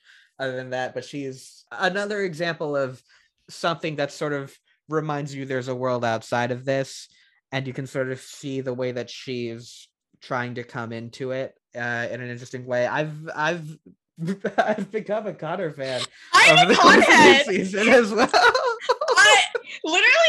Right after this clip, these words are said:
Speaker 2: I've become a Conhead, and I don't know what happened, but something in me broke. Like, I,
Speaker 1: <laughs>
Speaker 2: something early on, I was like, "Wow, I'm really digging Connor." And then when Willa referred to Connor as my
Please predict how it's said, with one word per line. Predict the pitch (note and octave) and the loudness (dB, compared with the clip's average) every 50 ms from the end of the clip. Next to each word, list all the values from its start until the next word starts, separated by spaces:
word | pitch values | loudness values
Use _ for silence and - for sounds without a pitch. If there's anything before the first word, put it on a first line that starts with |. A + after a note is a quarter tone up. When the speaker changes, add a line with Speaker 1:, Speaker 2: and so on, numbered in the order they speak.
| - - | 6 6
Speaker 2:
I've | E4+ F#4 G4+ - | 6 4 2 0
become | F#4+ G4+ - - - C#4+ D4 E4 | -2 -4 -2 -2 -2 0 2 2
a | F#4+ B4 | 0 0
Conhead, | - - F#4 B3+ A3+ A#3+ C4 F#4 D#4+ D#4 E4 F4 F4+ F4+ - - | 0 0 2 2 2 2 0 0 2 2 4 4 2 0 0 -2
and | C#4 C4+ | 0 2
I | C4+ C4+ C#4+ | 2 2 2
don't | - C4 B3+ B3+ C#4 | 0 -2 -2 0 0
know | E4 G4+ A#4 F#4+ | 0 -2 0 0
what | D4 B3 B3 B3 A#3+ | 0 0 0 0 -2
happened, | - - A3 A3+ - - D4 D#4+ - | -6 -6 -6 -6 -8 -10 -10 -4 -2
but | A#4+ A#4+ A4 - | -2 -2 -2 -4
something | - - - D4 C#4+ - - C5 C5 - - | -8 -6 -6 -6 -4 -4 -4 -4 -4 -4 -6
in | C4+ C4+ D4+ D#4+ | -6 -6 -6 -8
me | F4+ F#4 G#4+ C#5+ - _ _ _ B3 | -10 -10 -10 -10 -12 _ _ _ -20
broke. | A3+ A3+ A#3 A#3+ A#3+ A#3 A3 A#3 - _ _ - - - _ | -16 -10 -4 0 0 0 0 -2 -8 _ _ -20 -20 -20 _
Like, | C#4+ D4+ D4+ D#4+ D#4 - - _ _ _ _ _ | -2 -2 0 0 -2 -6 -14 _ _ _ _ _
I, | G#3 G3+ G3+ A3 A3 - - - G3+ - - - - | 4 6 6 6 4 2 0 -2 -2 -4 -6 -8 -10
Speaker 1:
<laughs> | _ _ _ | _ _ _
Speaker 2:
something | _ - - D4+ C#4+ C#4 - - D#4+ D#4+ D#4+ D4+ C4+ - - | _ -10 -8 -6 -6 -6 -8 -8 -8 -8 -8 -8 -10 -10 -10
early | C4 C4+ C#4 C#4+ C#4+ C#4 C#4 | -8 -8 -8 -8 -10 -10 -8
on, | C#4+ D4+ D4+ D#4 D#4 D#4+ D#4 C#4 | -6 -6 -4 -4 -4 -4 -6 -6
I | - A#3+ B3 | -8 -8 -8
was | B3 B3 B3+ | -8 -8 -10
like, | C4 B3+ C4 | -12 -8 -6
"Wow, | C4 C4+ C4+ | -4 -2 -2
I'm | C4 B3+ B3 | -2 -4 -4
really | B3+ B3+ C4 C#4 C#4 | -8 -10 -12 -12 -12
digging | A3+ C#4 C4 C#4 C4+ C4 C4+ | -12 -12 -12 -10 -12 -12 -12
Connor." | C#4+ C#4 D4 A3+ A#3+ C4 C#4 D4 D4 D4 | -10 -8 -4 -4 -2 -2 -2 -2 -2 -2
And | - - C4 B3+ | -2 -2 -4 -4
then | B3+ B3+ | -6 -6
when | B3 B3 A#3+ A#3+ A3 | -6 -6 -6 -6 -8
Willa | G#3+ A3+ B3 C4+ C#4+ - - - | -8 -6 -6 -6 -6 -6 -6 -8
referred | A#3+ B3+ C4 - - A3 G3+ A3+ B3 - | -8 -8 -8 -10 -10 -8 -8 -8 -8 -8
to | - C#4 | -10 -12
Connor | A#3 - - G#3+ G3 G3+ A3 A3+ A3+ | -12 -10 -6 -4 -4 -2 -2 -2 0
as | - G#3+ A#3 A#3 | -2 -2 -2 -4
my | A#3 G#3 F#3 F#3+ G3+ A3 | -4 -4 -2 -2 -2 -2